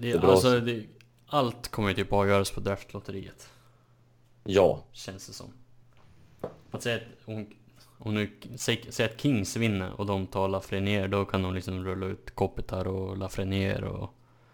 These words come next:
Speaker 2: då
Speaker 1: Mm.
Speaker 2: tror jag nog att de slutar högre upp än vad vi gör.
Speaker 1: Och så har de ju den här, han de fick förra året, vad fan heter han? Mä.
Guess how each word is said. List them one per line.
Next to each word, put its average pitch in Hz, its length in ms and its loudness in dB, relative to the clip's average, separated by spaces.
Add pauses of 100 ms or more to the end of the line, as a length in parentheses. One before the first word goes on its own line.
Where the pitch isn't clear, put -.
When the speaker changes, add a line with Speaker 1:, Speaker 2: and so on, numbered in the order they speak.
(160)
Speaker 2:
då - 100 -10
Speaker 1:
Mm. 85 140 -2
Speaker 2:
tror 98 120 2
jag 92 80 2
nog 92 80 0
att 90 100 -6
de 92 320 -6 (160)
slutar - 580 -12 (340)
högre 98 240 -8
upp - 140 -16
än 98 100 -8
vad 98 120 -10
vi 95 160 -12
gör. - 100 -14 (520)
Speaker 1:
Och 98 100 -4
så 104 100 6
har 101 200 8
de 98 180 6
ju 95 120 6
den 90 120 0
här, 87 600 4
han 98 100 -6
de 90 140 -4
fick - 240 -4
förra 92 200 2
året, 87 300 4
vad 82 120 2
fan 87 160 0
heter 87 240 0
han? 80 200 -4 (1500)
Mä. 101 140 4